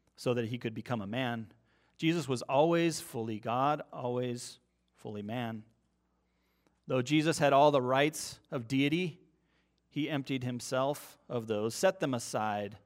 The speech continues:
made them of no effect while he was here on earth. Look at verse eight.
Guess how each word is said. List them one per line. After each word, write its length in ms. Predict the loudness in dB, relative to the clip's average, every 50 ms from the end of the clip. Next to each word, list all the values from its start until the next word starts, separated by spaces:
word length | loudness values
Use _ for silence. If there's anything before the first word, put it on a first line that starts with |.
| _ _ _ _ _
made 180 | -2 -2 0 0
them 160 | 0 -2 -2
of 140 | -4 -4 -2
no 200 | -2 0 0 0
effect 640 | -2 -4 -4 -4 -4 -4 -6 _ _ -20 -20 -20 _ _ _ _ _ _ _ _ _ _ _ _ _ _ _ -14
while 160 | -10 -8 -6
he 100 | -6 -6
was 140 | -6 -8 -8
here 200 | -8 -8 -8 -8
on 80 | -8
earth. 380 | -8 -8 -8 -8 -10 -14 -20 _ _ _ _ _ _ _ _ _ _ _ _ _ _ _ _ _ _ _ _ _ _ _ _ _ _ _ _ _ _ _ _ _ _ _ _ _ _ _ _ _ _ _ _ _ _ _ _ _ _ _ _ _ _ _ _ _ _ -20 _ _
Look 120 | -8 -4 -4
at 80 | 0
verse 220 | 2 2 2 4 4
eight. 340 | 2 2 2 0 -4 -12